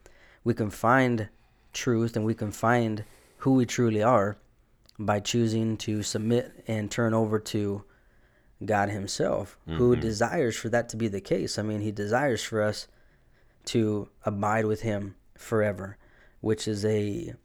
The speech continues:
Speaker 1: a pretty big inheritance, I would say. It's a pretty big promise. And if, if that is the case and someone is transformed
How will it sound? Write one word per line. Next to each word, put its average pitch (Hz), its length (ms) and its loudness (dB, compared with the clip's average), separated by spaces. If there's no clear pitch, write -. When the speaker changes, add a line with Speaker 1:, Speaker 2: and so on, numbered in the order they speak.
Speaker 1:
a - 240 -6
pretty 123 280 0
big 110 280 0
inheritance, 104 640 -2
I 101 60 2
would 98 160 -4
say. 101 160 -2
It's 98 140 -6
a 101 40 -6
pretty 110 220 -2
big 101 240 -4
promise. - 540 -6
And 110 460 0
if, 117 280 0
if 110 180 -6
that 131 160 2
is 104 120 -2
the 98 80 -4
case 147 440 0
and 110 320 -2
someone 120 400 2
is 107 180 -2
transformed 107 840 -2